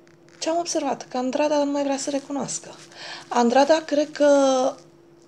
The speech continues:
are pierderi de mo-, memorie. Uh, de ce spun lucrul ăsta? Pentru că ea uita că s-a adus și înregistrarea în emisiune și, uh, acolo am auzit destul de clar că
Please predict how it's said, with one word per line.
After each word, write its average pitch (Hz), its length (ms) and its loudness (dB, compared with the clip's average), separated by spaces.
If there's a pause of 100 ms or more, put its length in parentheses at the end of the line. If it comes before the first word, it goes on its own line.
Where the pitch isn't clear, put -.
are 262 680 2
pierderi 254 340 4
de 240 80 6
mo-, 214 360 0
memorie. 220 760 2 (720)
Uh, 226 140 0 (100)
de 254 80 -2
ce 302 160 -2
spun 247 260 -2
lucrul 214 300 -4
ăsta? 208 380 -6
Pentru 269 520 -4
că 269 180 -4 (580)
ea 262 280 -6
uita 254 460 -2
că 277 120 -2
s-a 277 160 -2
adus 247 320 0
și - 160 -2
înregistrarea 254 920 -2
în 247 220 -2
emisiune 196 720 -4 (500)
și, 262 560 0
uh, 254 300 2
acolo 320 400 -2
am 277 160 0
auzit 208 420 0
destul 233 300 -4
de 226 160 -4
clar 202 420 -4
că 214 320 -4